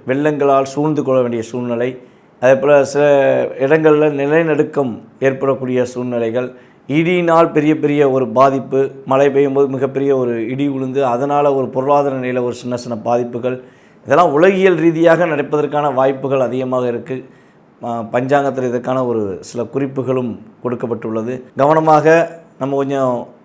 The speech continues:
முன்னெச்சரிக்கையாக இருந்தோம்னா, இந்த நிலையிலேருந்து நம்மளை காப்பாத்திக்கிறலாம். அது ஒரு பாதிப்பை என்ன செய்யலாம்,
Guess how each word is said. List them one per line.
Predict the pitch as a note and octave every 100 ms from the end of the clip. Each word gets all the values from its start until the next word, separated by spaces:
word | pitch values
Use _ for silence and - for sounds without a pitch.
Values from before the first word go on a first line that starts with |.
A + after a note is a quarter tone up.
| _ _ _ _
முன்னெச்சரிக்கையாக | C3+ D#3 E3+ E3 D3 D3 D3+ D3
இருந்தோம்னா, | C#3 C3+ C#3+ D3 -
இந்த | C3 C3+
நிலையிலேருந்து | C#3 D3 D#3+ D3+ D3 C#3
நம்மளை | B2+ A#2 B2+
காப்பாத்திக்கிறலாம். | B2 C3 B2+ B2+ B2 B2+ B2 - _ _ _ -
அது | B2 B2+ B2+ B2 A#2+
ஒரு | C3 C3
பாதிப்பை | C3+ D3+ F3 F3+ D#3+ E3+ - - - -
என்ன | D3
செய்யலாம், | D3+ C#3+ C3+